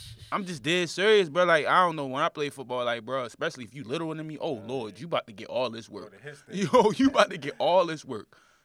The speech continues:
Speaker 1: You about to get all this work.
Speaker 2: Right
Speaker 1: I
Speaker 2: foot.
Speaker 1: can show out. I can, I don't even have to, like, you, you play somebody your height, you know what I'm saying, or built your way. You, when you hit 'em, you know what I'm saying, you got huge more muscle and momentum to move 'em.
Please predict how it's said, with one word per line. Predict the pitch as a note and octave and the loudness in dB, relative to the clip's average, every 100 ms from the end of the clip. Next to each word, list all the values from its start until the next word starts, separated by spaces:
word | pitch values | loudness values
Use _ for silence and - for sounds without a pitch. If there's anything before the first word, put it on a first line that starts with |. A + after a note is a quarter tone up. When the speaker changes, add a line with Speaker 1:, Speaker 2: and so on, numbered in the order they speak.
| _ | _
Speaker 1:
You | |
about | G3+ C4 | -4 -4
to | C#4 | -2
get | B3 | -6
all | - G#3 A#3+ | 2 2 2
this | A#3+ | -6
work. | G#3+ C4 E4 - | -2 -2 -2 -8
Speaker 2:
Right | A2 | -6
Speaker 1:
I | - | -2
Speaker 2:
foot. | G#3+ | -2
Speaker 1:
can | F#3+ | -4
show | - - G#3+ A3 | -6 -4 2 6
out. | A#3 - - - _ | 6 4 -8 -20 _
I | - | -2
can, | - _ _ _ | -2 _ _ _
I | A#3 | -2
don't | B3+ | -2
even | A3+ G3+ | -2 -2
have | F#3 G#3 | 0 0
to, | F3+ | 2
like, | E3+ D#3+ C#3+ | 2 2 0
you, | G3 G#3 | -14 -14
you | F3+ F#3+ | -14 -14
play | G3+ F#3 | -8 -8
somebody | F#3 F3 D#3+ D3+ | -6 -4 -2 0
your | C#3+ | -2
height, | C#3 G#3 E3+ | 0 0 0
you | D#3+ | -6
know | |
what | D#3 | -6
I'm | |
saying, | C#3+ D#3+ D#3+ | -6 -8 -8
or | C#3+ C3 | -8 -8
built | B2 F3 - | -8 -8 -8
your | C#3+ | -8
way. | F3 G#3 D#3+ - _ | -4 -4 -6 -12 _
You, | D#3+ | -10
when | E3 | -8
you | D#3 | -6
hit | D3+ A3 | 0 0
'em, | F#3+ C#3+ | 0 -4
you | - _ | -10 _
know | F3 | -6
what | F3 | -6
I'm | |
saying, | - F3 | -6 -10
you | E3+ | 0
got | E3+ A#2 G#2+ | 4 4 2
huge | B2+ A3 G3+ E3+ | -4 -4 -2 -6
more | E3 E3 | -6 -6
muscle | E3+ F#3+ D#3+ | -2 -4 -4
and | C#3+ | -8
momentum | D3 D3 G#3 E3+ | -6 -2 -2 -2
to | C#3+ | -6
move | E3+ F3+ | -6 -8
'em. | G#2+ | -10